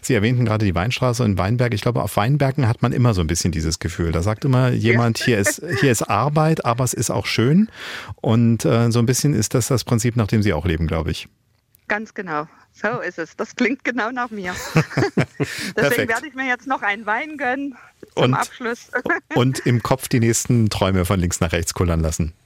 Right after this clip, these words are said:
Speaker 2: Ganz genau so mache ich das.
Speaker 1: Dann recht herzlichen Dank. Ich wünsche Ihnen auf jeden
Speaker 2: Danke
Speaker 1: Fall
Speaker 2: auch.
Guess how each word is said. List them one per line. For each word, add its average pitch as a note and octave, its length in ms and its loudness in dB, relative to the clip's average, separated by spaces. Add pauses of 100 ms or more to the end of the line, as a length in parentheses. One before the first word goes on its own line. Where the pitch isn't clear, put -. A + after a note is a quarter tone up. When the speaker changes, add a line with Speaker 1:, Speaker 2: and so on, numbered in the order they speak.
(320)
Speaker 2:
Ganz G#3 300 -6
genau E3+ 300 -4
so D#3+ 160 -4
mache E3 180 -6
ich E3 120 -6
das. - 300 -8 (200)
Speaker 1:
Dann D2+ 240 -2 (160)
recht C3+ 280 0
herzlichen D3 360 2
Dank. D#3 360 2
Ich A#2 140 0
wünsche C3 220 0
Ihnen B2+ 200 2
auf B2 120 0
jeden A#2 140 2
Speaker 2:
Danke A#2+ 120 0
Speaker 1:
Fall A#2 220 2
Speaker 2:
auch. A#3+ 80 -6